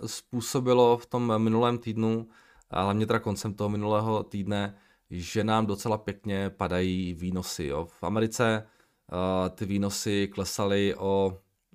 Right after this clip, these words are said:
eh, nějakých šestnáct bazických bodů těch desetiletých splatností. Momentálně jsme už na tři celé padesáti pěti, eh, procentech, takže klesli jsme, klesli jsme z těch tři celé sedmi,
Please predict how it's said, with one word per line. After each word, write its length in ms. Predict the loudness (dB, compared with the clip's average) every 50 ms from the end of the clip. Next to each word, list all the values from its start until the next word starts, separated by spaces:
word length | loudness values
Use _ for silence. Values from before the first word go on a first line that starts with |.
| -20 -12 -8
eh, 260 | -6 -6 -4 -4 -4
nějakých 280 | -6 -6 -6 -8 -10 -8
šestnáct 400 | -8 -8 -6 -4 -2 -2 -2 -2
bazických 400 | -4 -4 -6 -6 -6 -6 -6 -4
bodů 300 | -4 -4 -4 -4 -4 -4
těch 140 | -4 -4
desetiletých 440 | -4 -4 -4 -4 -6 -4 -4 -6 -6
splatností. 760 | -6 -6 -6 -4 -4 -6 -8 -6 -4 -2 -2 -2 -4 -8 -12 _ _ -20 -20 -20 _ _ _ _ -4
Momentálně 460 | -2 0 0 0 0 0 0 -2 -2
jsme 140 | -2 -4 -4
už 100 | -2 -2
na 80 | -2 -2
tři 140 | -4 -6
celé 200 | -6 -4 -4 -2
padesáti 440 | 0 -2 -2 -2 -2 -2 -4 -4 -4
pěti, 400 | -6 -6 -6 -6 -6 -8 -8 -10 _ _ _ _ _ _ _ _ _ _ _ _ _ _ _ _ _ _ _ _ -14
eh, 180 | -12 -10 -10 -12 -14 _ _ _ _ _ _ _ _ _ _ _ _ _ _ _ _ _ _ _ _ _ _ _ _ _ _ _ _ _ _ _ _ -4
procentech, 800 | -2 -2 -2 0 0 0 0 -2 0 2 4 4 4 2 0 -2
takže 200 | -4 -6 -4 -4
klesli 320 | -4 -4 -4 -4 -6 -6
jsme, 140 | -8 -10 -16 -16 -10
klesli 260 | -8 -8 -6 -6 -6
jsme 160 | -6 -6 -6
z 20 | -6
těch 160 | -6 -8 -8
tři 120 | -8 -6
celé 180 | -2 0 0 0
sedmi, 480 | 0 -2 -2 0 0 0 0 0 -4